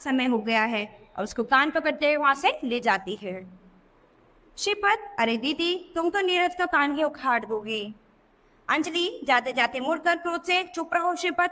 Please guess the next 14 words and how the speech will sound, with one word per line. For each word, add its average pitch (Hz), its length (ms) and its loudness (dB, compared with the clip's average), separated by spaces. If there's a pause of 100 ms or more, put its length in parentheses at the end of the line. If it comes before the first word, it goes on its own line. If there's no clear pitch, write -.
तुम 254 120 -4
चाहते 285 340 2
हो 349 220 2
कि 403 520 -2
यह 453 100 6
भी 427 140 -2
तुम्हारी 339 380 0
तरह 311 240 2
आवारा 277 440 0
हो 311 160 0
जाए, 311 540 0
फु-, 247 100 -6 (800)
फुफकारते 285 640 2
हुए 349 280 0